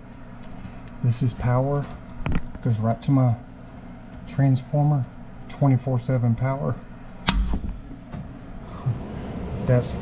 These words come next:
for my blower. That's my blower speed tap.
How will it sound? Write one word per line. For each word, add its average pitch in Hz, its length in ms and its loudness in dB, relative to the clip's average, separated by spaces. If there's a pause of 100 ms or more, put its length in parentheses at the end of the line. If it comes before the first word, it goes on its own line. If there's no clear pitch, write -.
for 131 120 6
my 113 280 4 (440)
blower. 139 380 6
That's 120 180 2
my 120 120 6
blower 123 360 6
speed 147 280 4 (100)
tap. 151 340 4